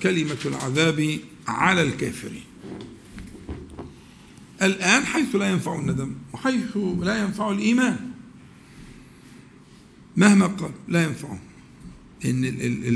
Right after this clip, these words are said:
ال-، دار التكليف انقضى عهدها اللي احنا فيها دي، نحن في مهلة في دار التكليف، مهما حصل من الإيمان واليقين بعد دار التكليف لا قيمة له، لا ينفع صاحبه.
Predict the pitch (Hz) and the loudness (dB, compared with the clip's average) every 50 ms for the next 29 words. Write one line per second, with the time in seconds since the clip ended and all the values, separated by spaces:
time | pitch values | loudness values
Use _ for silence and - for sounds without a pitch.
0 | 120 - - 117 117 127 127 135 202 247 247 226 - - 196 - - 190 226 247 | 2 0 -2 -4 -4 -2 2 4 4 4 4 4 2 2 0 2 4 4 4 4
1 | 269 262 - - - - - - - - 160 156 143 - - 220 202 190 175 160 | 4 4 0 -4 -10 -14 -16 -18 -4 -2 -2 -2 0 -2 0 2 4 4 4 2
2 | 147 147 123 117 - - - 107 113 - - - - - - - - - - - | 2 0 -2 -2 -2 -4 -6 -6 -6 -10 -14 -18 -20 -20 -20 -20 -20 -20 -20 -20
3 | - - - - - - - - 131 139 - 139 - 175 - - 175 165 151 151 | -20 -20 -20 -20 -20 -16 -4 2 2 2 2 4 2 0 2 4 4 4 6 6
4 | - - - - - - - - - - - - - - - - - - 151 - | 4 4 4 4 2 2 -2 -6 -8 -10 -12 -14 -16 -18 -20 -14 -6 -6 -4 -2
5 | 151 170 156 - 165 165 165 175 170 139 131 131 117 120 117 - 147 156 175 175 | -2 -2 -2 2 2 4 6 6 6 6 6 4 2 0 -2 -2 0 0 2 0
6 | - - - 143 - - 147 139 135 131 131 - - - - - - - - - | 0 -2 -4 -6 -4 -2 -2 -2 -2 -2 -2 -6 -10 -16 -18 -20 -20 -20 -20 -20
7 | - - - 196 226 247 240 233 - - - 233 - - 185 180 170 175 170 170 | -20 -2 4 6 6 8 8 8 6 6 4 2 4 4 2 2 4 2 2 2
8 | 165 165 160 151 175 196 196 185 170 156 156 165 160 - - 190 175 175 180 170 | 0 0 0 0 2 2 2 2 4 4 4 2 2 2 2 2 2 2 0 0
9 | 160 170 175 190 196 185 180 - 175 151 - 208 214 202 - 196 190 - - 202 | 0 2 2 4 2 2 2 0 -2 0 2 2 2 4 4 2 2 2 2 0
10 | 156 120 - - - - - - - - - - - - - - - - - - | 0 0 -2 -4 -10 -10 -12 -14 -20 -16 -14 -14 -14 -14 -20 -20 -20 -20 -20 -20
11 | - - - - - - - - - - 180 202 202 190 175 - 180 175 160 - | -20 -20 -20 -20 -20 -20 -20 -20 -8 -2 0 2 4 2 2 2 0 -2 -4 -6
12 | - 101 - - - - | -8 -10 -10 -12 -14 -16